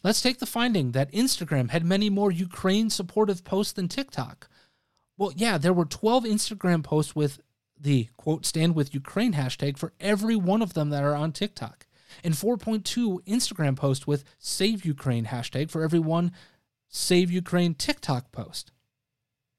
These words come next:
Some of those differences, as Reason points out, might stem from the fact that Instagram was around in twenty fourteen when Russia annexed Crimea from Ukraine,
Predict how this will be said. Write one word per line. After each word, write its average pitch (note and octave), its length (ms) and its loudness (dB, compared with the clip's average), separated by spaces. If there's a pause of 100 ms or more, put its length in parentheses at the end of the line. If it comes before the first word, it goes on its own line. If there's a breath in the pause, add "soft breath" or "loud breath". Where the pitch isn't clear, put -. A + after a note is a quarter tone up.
(280 soft breath)
Some C4 340 2
of E4 140 0
those G3 180 2
differences, D#3 540 -2
as B2 160 0
Reason C3 300 0
points A#2+ 280 -4
out, B2+ 260 -10
might D3+ 300 0
stem G#3+ 340 0
from G#3+ 120 -4
the F#3 60 -2
fact F3 240 -4
that F#3 160 -2
Instagram F3 440 0
was F3 140 0
around E3+ 340 2
in F3 140 0 (220 loud breath)
twenty A3+ 420 2
fourteen F#3 840 0 (280 soft breath)
when C#3+ 220 0
Russia F#3 460 0 (400 soft breath)
annexed G#3 640 2
Crimea G3 840 4 (560)
from D#3 220 2
Ukraine, C3 580 0